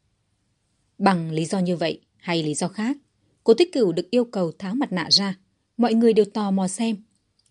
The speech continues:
rốt cuộc dung mạo của nàng trông như thế nào. Ngay cả tiên đế cũng có chút tò mò. Hắn cũng chưa từng nhìn thấy dáng vẻ thật sự của Cố Tích Cửu.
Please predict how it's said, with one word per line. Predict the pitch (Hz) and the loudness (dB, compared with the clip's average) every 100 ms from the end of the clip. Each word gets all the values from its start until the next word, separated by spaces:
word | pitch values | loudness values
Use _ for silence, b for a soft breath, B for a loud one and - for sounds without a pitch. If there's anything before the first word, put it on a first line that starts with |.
| 180 | 0
rốt | 220 330 | 0 2
cuộc | 208 165 _ - | 0 0 _ -6
dung | 190 269 240 | 2 4 4
mạo | 175 | 0
của | - 160 | -4 -4
nàng | 156 156 135 - | -2 -6 -8 0
trông | 190 | 0
như | 175 175 | 2 -2
thế | 170 | -4
nào. | 196 196 147 _ _ _ _ _ _ _ _ _ 185 | -2 -4 -6 _ _ _ _ _ _ _ _ _ -2
Ngay | 190 190 | 2 2
cả | 190 | 0
tiên | - 175 | 2 2
đế | 170 170 214 | 2 -2 -2
cũng | - 185 | -4 -2
có | 190 | -2
chút | 294 302 | -2 -4
tò | 196 | -4
mò. | 165 160 147 _ _ _ _ _ _ _ - | -4 -6 -8 _ _ _ _ _ _ _ -6
Hắn | 208 190 214 | -2 0 2
cũng | 214 220 | 2 2
chưa | 196 | 2
từng | 277 240 | 2 4
nhìn | 202 190 | 4 2
thấy | 185 226 | 0 -4
dáng | 220 226 302 | -2 -2 0
vẻ | 233 | -2
thật | 190 175 | -2 -4
sự | 180 - | -4 -2
của | - | -4
Cố | 170 | -4
Tích | 156 302 | -2 -2
Cửu. | - 156 | 2 2